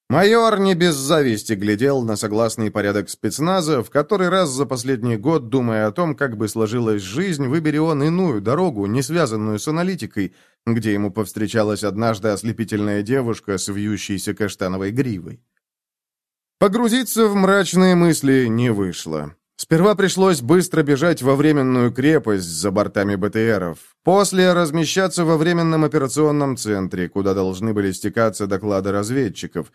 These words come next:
Потом пришло время жевать сухпай под теплую воду из фляги, усевшись на землю возле колеса К Ш М.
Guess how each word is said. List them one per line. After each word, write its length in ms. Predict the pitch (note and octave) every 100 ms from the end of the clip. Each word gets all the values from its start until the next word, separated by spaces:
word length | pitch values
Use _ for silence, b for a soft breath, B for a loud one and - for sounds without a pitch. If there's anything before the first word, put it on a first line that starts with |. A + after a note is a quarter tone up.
| _ _ _
Потом 340 | - D#3 G#3+ G#3
пришло 320 | G3 F#3 G3
время 320 | F#3 F#3+ F#3
жевать 340 | D3 E3+ F3+ -
сухпай 520 | - D#3+ - E3+ E3
под 240 | D3+ A#2+
теплую 380 | D3+ D3 B2+ C3+
воду 320 | B2 C#3+ B2
из 140 | A2+ A#2+
фляги, 440 | D3 F3 F3 C3+
усевшись 600 | C3+ G#2+ C3+ A#2+ A#2+ G2
на 120 | G#2+
землю 380 | G2 C3 A#2+ G#2+
возле 280 | G2+ F#2+ G2
колеса 440 | G2 F#2 F2 F#2
К 100 | E2
Ш 160 | F2+ -
М. 300 | C3 E2 D#2